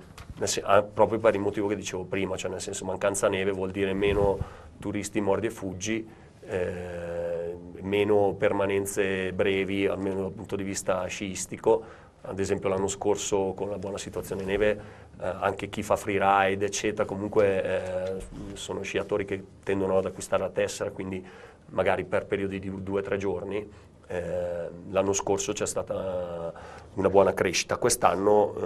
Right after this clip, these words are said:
eh, invece al contrario un calo, però, mh, sulle presenze settimanali questo calo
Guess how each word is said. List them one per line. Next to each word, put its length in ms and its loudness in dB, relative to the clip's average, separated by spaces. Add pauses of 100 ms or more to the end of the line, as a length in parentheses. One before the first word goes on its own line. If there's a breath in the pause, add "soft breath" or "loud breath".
(440)
eh, 20 -8
invece 420 2
al 260 -2
contrario 400 -2
un 100 -2
calo, 380 -4 (280 loud breath)
però, 340 10
mh, 280 -4
sulle 280 0
presenze 340 0
settimanali 760 0
questo 300 -6
calo 680 0